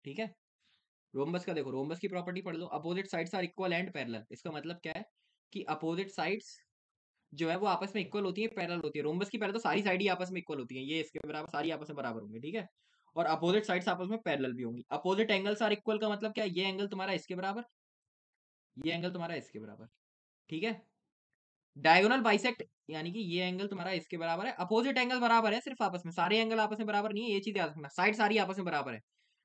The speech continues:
Diagonal bisect each other at right angle, इसका मतलब क्या है कि अगर मैंने इसके डायगोनल बनाए, जैसे एक ये डायगोनल हो गया, एक ये डायगोनल हो गया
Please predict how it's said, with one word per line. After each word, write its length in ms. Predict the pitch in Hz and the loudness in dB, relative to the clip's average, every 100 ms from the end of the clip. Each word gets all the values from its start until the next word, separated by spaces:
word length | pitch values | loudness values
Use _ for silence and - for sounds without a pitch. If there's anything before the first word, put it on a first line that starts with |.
| - | -4
Diagonal 440 | 135 160 185 226 269 | 6 8 10 8 6
bisect 440 | 175 185 185 262 262 | 6 6 6 2 2
each 160 | 240 | 2
other 140 | 240 233 | 4 4
at 140 | 220 | 4
right 200 | 208 196 | 4 2
angle, 240 | 165 135 | 0 -4
इसका 240 | - - 220 | -6 -2 0
मतलब 240 | 196 220 220 | 0 -2 0
क्या 120 | 202 | 0
है 80 | 240 _ _ - | 0 _ _ -6
कि 100 | 220 | 2
अगर 220 | 208 233 | 4 4
मैंने 160 | 247 247 | 2 0
इसके 160 | 240 | 0
डायगोनल 340 | 240 185 185 220 | 2 4 4 2
बनाए, 300 | 170 143 120 - _ _ _ | 0 0 -2 -6 _ _ _
जैसे 180 | 123 127 - | -16 -12 -6
एक 160 | 156 156 | -4 0
ये 100 | 156 | 0
डायगोनल 320 | 156 170 175 | 0 0 -2
हो 80 | 156 | -2
गया, 140 | 190 - - | -6 -6 -4
एक 160 | 160 - | -4 -2
ये 140 | 131 | -4
डायगोनल 340 | 120 117 120 113 | -4 -4 -6 -8
हो 80 | |
गया 140 | 113 | -10